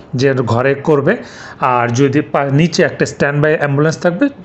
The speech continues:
যদি দুর্ঘটনা হয় কোনো ঘটে, দ্রুত যাতে হাসপাতালে নিয়ে যাওয়া যায়।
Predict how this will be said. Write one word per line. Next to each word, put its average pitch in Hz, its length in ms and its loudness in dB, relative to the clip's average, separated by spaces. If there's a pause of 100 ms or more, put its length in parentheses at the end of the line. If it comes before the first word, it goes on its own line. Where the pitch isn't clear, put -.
যদি 202 240 4
দুর্ঘটনা 156 680 2
হয় 139 200 0
কোনো 139 240 -2
ঘটে, 123 380 0 (320)
দ্রুত 160 260 4
যাতে 135 360 2
হাসপাতালে 127 600 -2
নিয়ে 151 240 2
যাওয়া 104 240 0
যায়। 90 200 -2